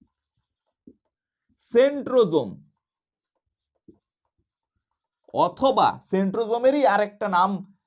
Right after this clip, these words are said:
আহ, মানে এরই অংশ হচ্ছে সেন্ট্রিওল, তো এটাও দিয়ে দিতে পারে। Actually তোমরা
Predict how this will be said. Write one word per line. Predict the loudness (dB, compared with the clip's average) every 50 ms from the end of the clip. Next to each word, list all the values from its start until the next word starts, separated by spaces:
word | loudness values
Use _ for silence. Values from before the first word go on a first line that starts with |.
| _ _ _
আহ, | 0 0 2
মানে | 2 0 0 2
এরই | 4 6 6 6 6 6 6
অংশ | 6 4 4 4 2 -2 0 0
হচ্ছে | 2 2 2 0 -2 -4 -6 -6
সেন্ট্রিওল, | -2 0 0 0 0 -2 -6 -8 -8 -4 -2 -2 -2 -2 -2 -4 -6
তো | -6 -6 -4 -4 -4 -6 -6 -10 _ _ _ _
এটাও | -8 -6 -2 0 0 0 0
দিয়ে | 0 0 -2 -2
দিতে | -2 -4 -8 -8
পারে। | -6 -4 -4 -4 -6 -6 -8 -14 _ _ _ _ _ _
Actually | -12 -12 -12 -12 _ -4 -2 -2 -2 -2 -4 -4
তোমরা | -6 -8 -4 -2 -2 -2 -2 -6 -10